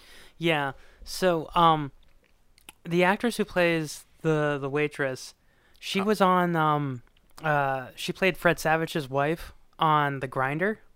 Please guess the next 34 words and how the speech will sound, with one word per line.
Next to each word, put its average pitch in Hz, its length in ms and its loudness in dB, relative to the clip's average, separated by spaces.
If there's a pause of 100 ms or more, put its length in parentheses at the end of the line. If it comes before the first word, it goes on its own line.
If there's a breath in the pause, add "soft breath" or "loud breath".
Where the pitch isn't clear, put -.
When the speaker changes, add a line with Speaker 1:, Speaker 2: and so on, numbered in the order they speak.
(240)
Speaker 2:
Oh, 302 240 4
cool. 196 260 0
Fred 226 260 4
Savage 135 500 2
directed 123 520 -2
a 120 100 -4
lot 117 380 2
of 107 80 -2
episodes 107 340 -4
of - 40 0
Speaker 1:
That's 170 220 6
Speaker 2:
It's - 80 -4
Always 98 260 -4
Sunny. 95 320 -6
Speaker 1:
that's 165 320 0
how 156 600 0 (520 soft breath)
he - 200 -4
was 160 180 0
able 156 260 -2
to 160 120 -10
get, 156 200 0 (180)
he - 260 -10
wanted 170 420 2
her 156 180 -2
cast 151 340 -4
from 156 160 -6
the 143 80 -6
very 135 280 -2
beginning. 135 560 0
Speaker 2:
Mm-hmm. 120 180 -8 (460 soft breath)
Speaker 1:
And 139 640 -4
because 160 340 -6
he 156 260 -8
directed 143 840 -4